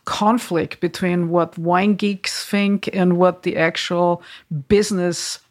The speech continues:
end of pr-, import say. The importers that are real, you know, business guys, they look at statistics, uh, they look at different, every year there are guides coming out,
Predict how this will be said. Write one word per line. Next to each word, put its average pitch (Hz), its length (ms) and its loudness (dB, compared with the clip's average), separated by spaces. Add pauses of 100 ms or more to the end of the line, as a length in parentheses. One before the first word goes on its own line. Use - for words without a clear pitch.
(180)
end 185 520 2
of 160 480 -2
pr-, 180 80 0 (360)
import 180 600 0 (280)
say. 160 440 0 (340)
The 175 560 2
importers 202 640 4
that 175 180 4
are 175 100 4
real, 170 400 0 (120)
you 170 100 -4
know, 147 100 -4
business 170 380 -2
guys, 165 460 0 (400)
they 190 180 2
look 180 260 2
at 156 300 0 (260)
statistics, - 1040 -2
uh, 170 540 2
they 175 120 0
look 170 280 0
at 170 160 2 (120)
different, 165 520 -4
every 170 300 0
year 165 260 4
there 165 160 0
are 160 60 -2
guides 160 440 0
coming 170 340 -2
out, 165 300 0